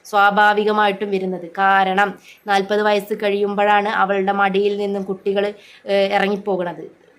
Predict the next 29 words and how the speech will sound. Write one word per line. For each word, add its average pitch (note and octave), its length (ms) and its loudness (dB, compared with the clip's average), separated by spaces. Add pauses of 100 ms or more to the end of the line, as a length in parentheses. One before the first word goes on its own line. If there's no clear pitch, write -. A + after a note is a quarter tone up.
(160)
അവളുടെ G#3+ 220 2
മക്കൾ G#3 340 -2
വലുതാവുന്നത്. E3 580 -2 (160)
ഉം. A#3 160 -10 (680)
അതുപോലെ G3+ 440 2
തന്നെ F#3+ 360 -2
കുട്ടികളുടെ G#3 840 -2 (280)
ചിറ്റായ്മകളും G#3+ 800 0
എല്ലാം G3+ 340 2
കഴിഞ്ഞിട്ട് G3+ 420 -4
അവരൊക്കെ A#3+ 460 -2
ഒന്ന് A#3+ 180 -2 (120)
ഒഴിഞ്ഞു A#3 360 0
നിൽക്കുന്ന A#3 340 -2
സമയം G#3+ 360 -4
നാൽപത് G3+ 460 0
വയസ്സ് G3+ 360 -2
കഴിഞ്ഞ G3 360 -2
സമയത്താണ്. F#3 540 -6 (320)
ആ G#3 140 4 (140)
ഒരു A#3 220 2
സമയത്ത് G3 600 -4 (400)
ഈ A3 120 -8 (300)
സ്ത്രീകൾക്ക് G#3+ 600 -2
ബോധവാന്മാരാകും, G#3 1040 2
അവർക്ക് F#3+ 320 -2
പഠിക്കണമെന്നുണ്ടാവും, G#3+ 1000 -2
ഡ്രൈവിംഗ് G3 400 -2
പഠിക്കണമെന്നുണ്ടാവും, A3 800 -2